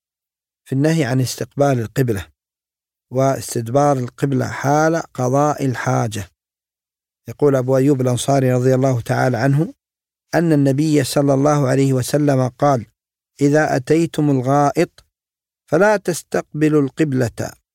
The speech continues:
ولا تستدبروها ببول ولا غائط، ولكن شرقوا أو غربوا." يقول أبو أيوب: "فقدمنا الشام فوجدنا مراحيض قد بنيت قبل القبلة"، يعني حمامات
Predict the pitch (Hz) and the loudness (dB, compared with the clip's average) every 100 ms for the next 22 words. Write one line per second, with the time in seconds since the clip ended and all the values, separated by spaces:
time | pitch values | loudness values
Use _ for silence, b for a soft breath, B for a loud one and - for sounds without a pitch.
0 | - 127 160 190 185 175 - - 165 143 | -4 0 2 2 0 -4 -4 -2 0 2
1 | 143 160 160 135 123 120 123 139 135 185 | 2 4 4 2 -2 -4 -2 0 2 4
2 | 190 185 214 185 - 170 180 147 135 135 | 4 2 0 -2 -2 0 2 2 0 0
3 | - 110 - - _ _ _ _ 131 147 | -2 -14 -18 -20 _ _ _ _ 0 2
4 | 170 156 - 143 - 160 139 143 139 143 | 2 0 -4 -4 -2 -2 0 0 0 0
5 | 147 147 - _ 139 131 123 110 113 95 | 0 0 -6 _ -2 0 -2 -2 -4 -4
6 | 101 - _ _ _ _ _ _ _ 127 | -6 -8 _ _ _ _ _ _ _ -4
7 | - 143 123 131 123 160 160 _ _ _ | 0 2 2 2 2 0 -2 _ _ _
8 | _ _ - 135 - 151 196 247 156 - | _ _ -6 -2 0 0 2 2 2 2
9 | 139 - _ _ _ _ - 151 190 202 | 0 -4 _ _ _ _ 2 4 4 2
10 | 185 190 180 156 156 147 165 202 202 - | 0 0 0 2 0 0 0 0 0 -4
11 | - 165 131 165 190 185 196 - _ _ | -4 -4 -2 -2 0 2 0 0 _ _
12 | - 180 170 156 180 175 151 139 123 113 | 0 2 2 2 0 0 0 0 0 -4
13 | - _ _ _ _ - 123 135 131 - | -10 _ _ _ _ -8 -2 -2 -4 -8
14 | - 135 135 165 175 | -2 0 2 2 0